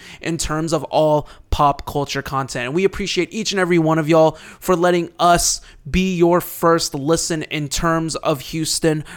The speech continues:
Rockets content. We continue to pump out the episodes as we go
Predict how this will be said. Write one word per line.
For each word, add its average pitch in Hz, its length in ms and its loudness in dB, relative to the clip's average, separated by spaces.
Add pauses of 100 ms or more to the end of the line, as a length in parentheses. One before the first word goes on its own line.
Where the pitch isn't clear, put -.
(100)
Rockets 143 640 2
content. 143 580 -6
We 147 100 -8
continue 160 480 -2
to 151 140 -2
pump - 380 -2
out 147 180 4
the 156 220 -6
episodes 151 680 0 (120)
as 160 380 2
we 147 240 -4
go 160 400 4